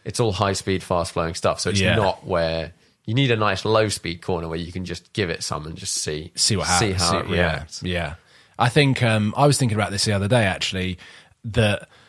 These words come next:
Speaker 2: actually the way that cars have gone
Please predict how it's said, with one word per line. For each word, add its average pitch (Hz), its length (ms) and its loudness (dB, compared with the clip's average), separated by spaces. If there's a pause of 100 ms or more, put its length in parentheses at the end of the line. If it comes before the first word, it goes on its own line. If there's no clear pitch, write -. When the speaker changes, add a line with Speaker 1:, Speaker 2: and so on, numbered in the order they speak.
(240)
Speaker 2:
actually 123 800 0
the 123 180 2
way 131 400 4
that 123 200 -2
cars 117 460 0
have 92 240 -8
gone 90 440 0